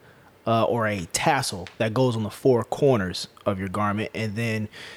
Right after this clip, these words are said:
the fringes or the tzitzit, it goes around the borders of your garment. So basically, it's in all actuality in terms of wearing, uh, these, um,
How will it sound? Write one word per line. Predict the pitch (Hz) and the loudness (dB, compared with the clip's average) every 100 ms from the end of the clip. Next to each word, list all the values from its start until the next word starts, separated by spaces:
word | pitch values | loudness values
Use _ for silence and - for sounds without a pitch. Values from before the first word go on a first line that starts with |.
| - | -12
the | 110 113 107 101 92 | -2 0 0 -2 -6
fringes | - 180 196 117 113 107 | 0 4 6 4 0 0
or | |
the | 107 113 | 0 0
tzitzit, | 113 123 110 160 151 - - - - - - - | 0 -2 2 2 2 -4 -20 -20 -20 -20 -10 0
it | 123 120 113 - - | 2 2 0 -4 -2
goes | 131 131 113 | 2 2 2
around | 110 113 135 143 139 131 | 0 4 6 6 6 4
the | 117 | 2
borders | 104 101 151 165 117 82 80 - - - - | 0 6 8 8 6 -4 -10 -12 -12 -8 -2
of | 107 | 0
your | 98 98 | 0 -2
garment. | 98 95 76 - - | 0 -2 -2 -10 -4
So | - 139 127 113 | 2 4 4 4
basically, | 127 170 151 131 120 90 | 4 4 4 0 0 0
it's | 107 - - - _ - - | 2 0 0 -10 _ -12 0
in | |
all | 131 | 4
actuality | 131 127 - 127 135 123 113 | 4 4 2 4 4 4 2
in | 104 | 0
terms | - 143 123 107 | 2 4 4 2
of | 98 98 | -2 0
wearing, | 131 160 143 120 117 107 - | 4 6 6 4 2 -2 -4
uh, | 107 104 101 | 2 2 2
these, | 104 113 107 98 | 0 0 0 0
um, | 95 92 92 87 | -2 -4 -8 -10